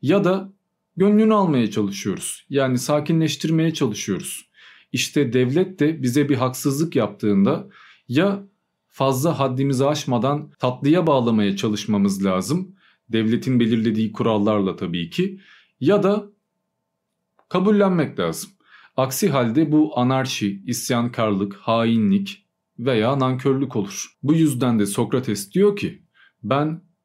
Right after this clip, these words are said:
her ne kadar haksızlığa uğramış olsam da şu anda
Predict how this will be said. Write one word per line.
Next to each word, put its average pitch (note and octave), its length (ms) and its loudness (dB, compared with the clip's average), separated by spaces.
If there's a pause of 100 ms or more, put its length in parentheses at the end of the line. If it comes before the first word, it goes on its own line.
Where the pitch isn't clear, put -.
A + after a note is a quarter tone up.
her E3+ 300 2
ne C#3 120 2
kadar B2 320 0
haksızlığa B2 680 0
uğramış G#2+ 480 0
olsam D#3+ 440 0
da - 220 0 (280)
şu G3 200 2
anda C3+ 440 2